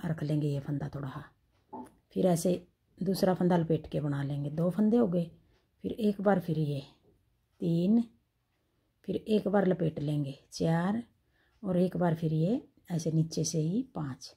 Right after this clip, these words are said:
तीन फंदे के हमने पाँच फंदे बना दिए। जो ये फंदे हैं हम उल्टी सिलाई में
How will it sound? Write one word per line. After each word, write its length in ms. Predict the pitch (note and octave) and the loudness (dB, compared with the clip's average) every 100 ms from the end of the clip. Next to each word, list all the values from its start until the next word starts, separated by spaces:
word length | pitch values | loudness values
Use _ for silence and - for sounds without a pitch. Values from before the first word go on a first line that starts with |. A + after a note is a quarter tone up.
| _ _ _ _ _ | _ _ _ _ _
तीन 240 | A3 A3 G#3+ | 6 8 6
फंदे 300 | G3+ F#3+ F3+ | 4 4 2
के 100 | F3 | 4
हमने 220 | D#3+ E3 | 4 4
पाँच 260 | G3 F#3 | 2 0
फंदे 280 | - F3+ F3+ | 0 0 2
बना 240 | D#3+ D3+ C3+ | 2 0 -2
दिए। 240 | C#3 C#3 | -8 -8
जो 160 | D#3 G3 | -2 2
ये 140 | G3 | 2
फंदे 360 | F#3 G3 F#3+ F#3+ | 4 4 4 4
हैं 120 | D#3+ | 4
हम 120 | F3 | 4
उल्टी 220 | F3 D#3+ | 2 2
सिलाई 280 | E3 E3+ D#3+ | -2 2 4
में 240 | D#3 F#3+ | 4 2